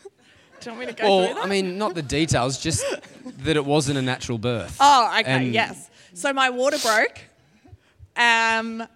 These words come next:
Speaker 1: I was at a party and my water broke. And, um, I drove home and called Al on the way, and you were playing Xbox, probably in your underwear, <laughs> on the couch.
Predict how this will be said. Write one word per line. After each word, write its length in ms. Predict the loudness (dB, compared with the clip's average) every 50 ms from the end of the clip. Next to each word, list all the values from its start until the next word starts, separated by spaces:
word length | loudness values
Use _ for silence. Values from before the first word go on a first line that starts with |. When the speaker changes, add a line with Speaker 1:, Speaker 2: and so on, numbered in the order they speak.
| -2
Speaker 1:
I 80 | -2 -2
was 180 | 0 -2 -4
at 100 | -6 -6
a 60 | -8 -8
party 500 | -10 -10 -8 -8 -8 -10 -10 -14 -16 -18 _ _ _ _ _ _ -16
and 120 | -16 -14
my 80 | -14 -14
water 220 | -14 -14 -14 -14
broke. 340 | -14 -14 -14 -16 -16 -18 _ _ _ _ _ _ _ _ _ 0
And, 580 | 2 4 4 2 2 0 -4 -6 -10 -10 -12 -12 -14 -16 -16 -20 _ _ _ _ _ _ _ _ _ _
um, 640 | -4 -4 -2 -2 -2 -2 -2 -4 -4 -6 -8 -10 -10 -6 -4
I 120 | -4 -4
drove 320 | -4 -4 -4 -4 -4 -4
home 260 | -6 -8 -10 -8 -8 -10 -12 -14 -20 _ _ _ _ _ _ _ _ _ _ _ _ _ _ _ _ _
and 160 | -8 -8 -8 -8
called 200 | -8 -6 -2 -2
Al 180 | -2 -2 -4
on 120 | -6 -8 -10
the 60 | -10
way, 280 | -8 -8 -6 -6 -8
and 100 | -8 -10
you 80 | -12 -12
were 60 | -12
playing 280 | -14 -16 -18 -20 -20 -20
Xbox, 400 | -20 -20 -20 -20 -18 -18 -18 -18 _ _ -20 -20 _ _ _ _ _ _ _ _ _ _ _ _ _ _
probably 240 | -20 -20 -20 -20 -20
in 80 | -20
your 120 | -20 -20 -20
underwear, 300 | -20 -20 -20 -20 -20 -20 -20 _ _ _ -20 -20 _ -20
<laughs> 400 | -20 -20 -20 -20 -20 -20 -20 -20
on 80 | -20 -20
the 60 | -20
couch. 360 | -18 -16 -16 -16 -16 -16 -20